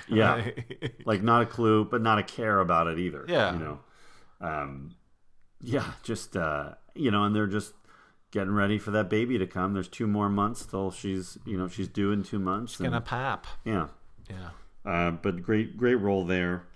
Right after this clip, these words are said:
Speaker 2: So this movie, you know, within the realm of Hollywood, I think had a, had a pretty significant impact.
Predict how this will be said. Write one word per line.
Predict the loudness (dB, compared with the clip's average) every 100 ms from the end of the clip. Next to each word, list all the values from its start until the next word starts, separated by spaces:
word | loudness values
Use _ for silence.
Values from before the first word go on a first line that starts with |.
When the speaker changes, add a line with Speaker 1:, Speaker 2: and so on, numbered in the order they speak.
| -20 -18 -16 -10
Speaker 2:
So | 2 4 4
this | 4 4 6
movie, | 6 8 6 4 -2
you | 0 4
know, | 6
within | 6 6 6
the | 4
realm | 6 6 6 4
of | 2
Hollywood, | 2 2 4 4
I | 2
think | 0 -4
had | -2
a, | -2 -4
had | -4 -2
a | -2
pretty | 2 4 4
significant | 4 2 4 4 2 -2 -2 -2
impact. | -2 -2 -4 -8 -10 -20